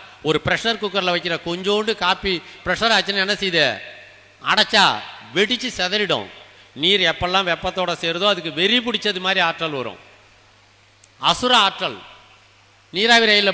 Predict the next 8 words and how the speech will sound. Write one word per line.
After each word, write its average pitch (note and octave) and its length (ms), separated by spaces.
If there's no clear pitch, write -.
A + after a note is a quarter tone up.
போயிருக்கீங்களா G#3+ 460
இல்லையா? E3+ 380
கொஞ்சோண்டு G#3+ 400
ஒரு F#3+ 80
பேரல்ல A3 480
வச்ச G3 240
தண்ணியை G3+ 360
ஆவியாக்கி G#3+ 680